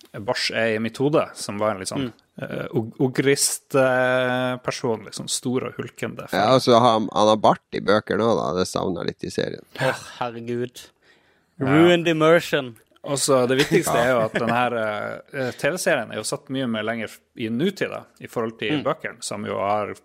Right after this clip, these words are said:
Speaker 1: pågått lenge. Og i de gamle bøkene så er det bestandig en murder book,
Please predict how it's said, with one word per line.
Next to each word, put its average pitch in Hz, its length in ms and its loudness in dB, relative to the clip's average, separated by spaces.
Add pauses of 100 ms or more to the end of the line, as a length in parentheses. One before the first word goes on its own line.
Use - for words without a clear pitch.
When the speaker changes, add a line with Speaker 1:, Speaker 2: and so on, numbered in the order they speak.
Speaker 1:
pågått 120 300 -2
lenge. 139 260 -2
Og 117 220 -4
i 123 80 -6
de 117 160 -10
gamle 135 260 -4
bøkene 170 360 -6
så 120 180 -4
er 117 140 -2
det 117 140 -6
bestandig 127 340 -6
en 110 180 -6
murder 131 360 2
book, 160 440 -8